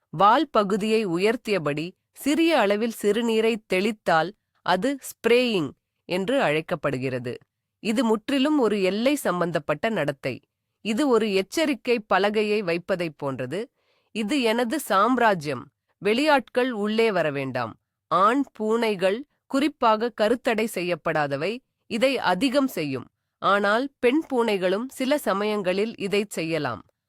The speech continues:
உங்கள் வீட்டில் பல பூனைகள் இருந்தால் அவற்றுக்கிடையே எல்லை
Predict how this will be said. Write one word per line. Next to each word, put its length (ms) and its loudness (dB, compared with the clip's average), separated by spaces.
உங்கள் 340 0
வீட்டில் 540 -2
பல 280 2
பூனைகள் 540 -2
இருந்தால் 500 -2
அவற்றுக்கிடையே 1080 -2
எல்லை 360 0